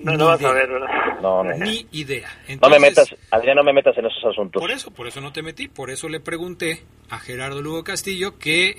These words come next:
Speaker 2: este, sabe de todo este tipo de cuestiones. Y, eh, pues, un saludo a todas las Lucis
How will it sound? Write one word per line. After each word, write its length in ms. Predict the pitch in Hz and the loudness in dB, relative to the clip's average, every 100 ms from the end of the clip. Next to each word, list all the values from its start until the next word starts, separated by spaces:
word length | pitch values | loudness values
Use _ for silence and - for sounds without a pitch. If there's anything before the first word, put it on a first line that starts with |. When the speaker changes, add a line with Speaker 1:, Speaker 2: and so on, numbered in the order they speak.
| 139 | -8
Speaker 2:
este, 640 | 117 - - 131 127 127 135 | -10 -10 -6 -4 -4 -6 -6
sabe 360 | - 147 151 | -2 -2 -2
de 100 | 135 | -6
todo 260 | 127 139 139 | -6 -8 -8
este 180 | 135 139 | -8 -10
tipo 240 | 139 151 | -10 -8
de 80 | 151 | -8
cuestiones. 600 | 175 165 208 196 214 - - - - - - - | -8 -4 -4 -4 -6 -6 -12 -20 -20 -20 -20 -10
Y, 560 | 151 170 185 202 208 202 - _ - 202 | -4 -2 0 -2 -2 -6 -12 _ -12 -8
eh, 100 | 143 | -6
pues, 200 | 156 143 | -6 -6
un 120 | 190 | -6
saludo 380 | 196 180 202 202 | -4 -2 -2 -2
a 120 | 165 | -4
todas 600 | - 196 202 - - - - _ _ _ _ _ _ - | -6 -6 -2 -2 -2 -4 -10 _ _ _ _ _ _ -20
las 540 | 139 139 143 127 - - | -12 -6 -6 -6 -8 -10
Lucis 920 | 151 185 285 - 220 240 - - - | -10 -6 -2 -2 -2 -6 -6 -8 -14